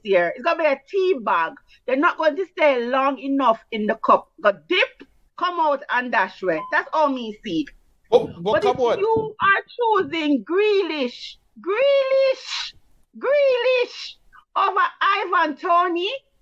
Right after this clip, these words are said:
Speaker 1: it may not be racism, but it's something because it just defies logic. And then you would think that performance is the first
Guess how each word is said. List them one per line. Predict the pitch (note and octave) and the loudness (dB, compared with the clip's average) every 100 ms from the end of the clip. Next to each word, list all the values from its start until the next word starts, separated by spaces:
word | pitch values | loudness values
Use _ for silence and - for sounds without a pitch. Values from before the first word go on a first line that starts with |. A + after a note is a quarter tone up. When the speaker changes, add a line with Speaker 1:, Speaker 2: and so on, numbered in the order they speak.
| _ _ _ _ _ | _ _ _ _ _
Speaker 1:
it | G4+ F4 | 0 0
may | E4+ F#4 G4+ | 0 0 2
not | F#4+ D4+ D#4 | 2 -2 0
be | F#4 | 0
racism, | F4+ G4 G#4 G#4 F#4 D4+ F4 G#4+ C#5+ _ _ - | 0 0 0 -2 -4 -2 -2 -2 -6 _ _ -2
but | D4+ C#4 | 0 0
it's | E4 - - _ | -4 -8 -18 _
something | E4 F4 F#4 F#4 E4+ - D4 B3+ A3+ | -4 0 2 0 -4 -4 0 0 0
because | D4 - D4+ C4 - | -2 2 2 2 -4
it | C#4+ A#3 | -14 4
just | C#4+ C#4+ | 4 6
defies | C4+ C#4 - D4+ D#4+ D#4+ | 4 4 0 0 0 -2
logic. | C4 A3 F#3 F3+ G3 A3+ - _ _ - - | -8 0 2 2 -2 -6 -8 _ _ -20 -6
And | D#4 | -2
then | F4 D4+ | 0 0
you | C#4+ F#4 G4 | 0 0 2
would | G4+ G4+ - | 0 -2 -4
think | D#4 C4+ | -2 2
that | A#3+ A#3+ - _ _ _ _ _ _ | 4 2 -4 _ _ _ _ _ _
performance | E4 E4 - E4+ E4 D#4+ E4 E4 - | 2 2 0 0 2 0 -2 -4 -6
is | E4 C4 | -6 2
the | D4+ | 2
first | - _ G#4+ G#4+ G#4+ G#4+ | 2 _ -4 0 0 -2